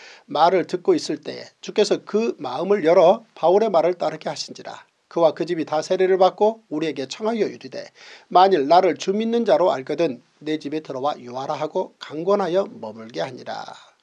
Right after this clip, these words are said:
바울이 마게도냐 첫 성 빌립보에서 이렇게 복음을 전합니다. 이후 빌립보 교회는 바울의 큰 지지대가 되어줍니다. "너희가 첫날부터 이제까지 복음을 위한 일에 참여하고 있기 때문이라. 내게는 모든 것이 있고 또 풍부한지라.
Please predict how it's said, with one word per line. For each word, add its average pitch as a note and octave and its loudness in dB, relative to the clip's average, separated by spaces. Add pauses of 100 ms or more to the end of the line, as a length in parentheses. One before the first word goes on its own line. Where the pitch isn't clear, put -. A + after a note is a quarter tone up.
(1040)
바울이 F3 4
마게도냐 A3+ 0
첫 A#3+ -4
성 B3 -4
빌립보에서 G#3 2
이렇게 B2 -14
복음을 D#3 -12
전합니다. - -8 (340)
이후 A3+ -2
빌립보 G#3+ -2
교회는 F#3+ 2
바울의 D#3 -6
큰 - -4
지지대가 C#3 -12
되어줍니다. - -12 (600)
"너희가 E3+ 2
첫날부터 A3 2
이제까지 D3+ 2
복음을 G#3+ -6
위한 D#3+ 4
일에 D3 -2
참여하고 G#3 -6
있기 D3 -12
때문이라. B2+ -14 (800)
내게는 E3 2
모든 F3 2
것이 E3+ 0
있고 D3+ -4
또 D#3 -8
풍부한지라. F3 -4